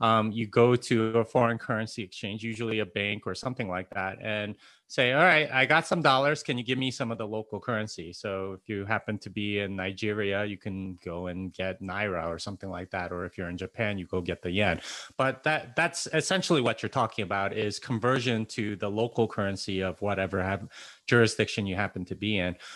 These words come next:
Now, you can do it peer-to-peer. There are ways to do that, uh, with LocalBitcoins, HODL HODL, and some other services.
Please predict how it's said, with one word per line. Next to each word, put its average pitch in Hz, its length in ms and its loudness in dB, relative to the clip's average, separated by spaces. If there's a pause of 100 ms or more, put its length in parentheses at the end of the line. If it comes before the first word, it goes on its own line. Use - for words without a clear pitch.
(180)
Now, 156 180 8
you 143 140 2
can 214 380 8
do 196 200 12
it 196 260 6
peer-to-peer. 165 800 4
There 123 160 4
are 123 200 6
ways 117 340 0
to 113 100 -8
do 110 220 -2
that, 101 380 -2
uh, 110 220 -4
with 104 180 -6
LocalBitcoins, 107 840 -8
HODL 98 340 -8
HODL, 98 320 -8
and 95 180 -10
some 92 200 -12
other 95 180 -10
services. 95 640 -12